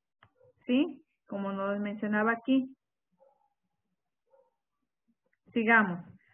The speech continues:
Ahora bien, tú vas a explicar con tus propias palabras cuál es la idea principal de este texto, o sea, qué nos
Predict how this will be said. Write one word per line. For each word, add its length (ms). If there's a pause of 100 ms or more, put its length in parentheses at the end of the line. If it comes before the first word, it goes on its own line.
Ahora 400
bien, 340
tú 100
vas 160
a 40
explicar 440
con 160
tus 120
propias 400
palabras 540 (420)
cuál 200
es 100
la 140
idea 200
principal 600
de 220
este 200
texto, 440
o 40
sea, 140
qué 120
nos 160